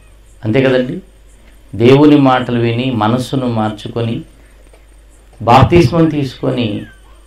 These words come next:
సంఘములో చేర్చబడిన వారే క్రైస్తవులు. కొందరు బాప్తిస్మం తీసుకోకుండానే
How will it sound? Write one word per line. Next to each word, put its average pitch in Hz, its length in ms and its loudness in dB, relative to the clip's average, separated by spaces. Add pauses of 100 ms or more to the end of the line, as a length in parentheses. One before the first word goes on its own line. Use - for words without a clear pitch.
(320)
సంఘములో 170 720 4
చేర్చబడిన 143 800 0
వారే 120 580 -2 (260)
క్రైస్తవులు. 117 640 -6 (1800)
కొందరు 143 260 4
బాప్తిస్మం 165 640 2
తీసుకోకుండానే 127 1000 -2